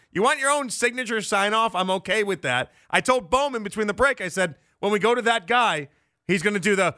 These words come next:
"Who's that guy?" And then we had to go, "I'm that guy," and really juice it up. And then he,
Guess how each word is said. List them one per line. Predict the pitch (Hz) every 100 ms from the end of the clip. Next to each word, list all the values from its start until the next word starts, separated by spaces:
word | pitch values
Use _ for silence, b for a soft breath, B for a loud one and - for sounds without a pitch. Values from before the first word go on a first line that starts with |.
| _
"Who's | 185 226 185
that | 220 202
guy?" | 214 214 226 226 - _
And | 175
then | 196
we |
had | 202
to |
go, | 185 180 b b _ -
"I'm | 320 320 302 254
that | 254 240 233 165
guy," | 226 214 208 190 185
and | 185
really | 214 240 196
juice | 214 214 202
it |
up. | 240 254 254
And | 202
then | 208
he, | 208 202 180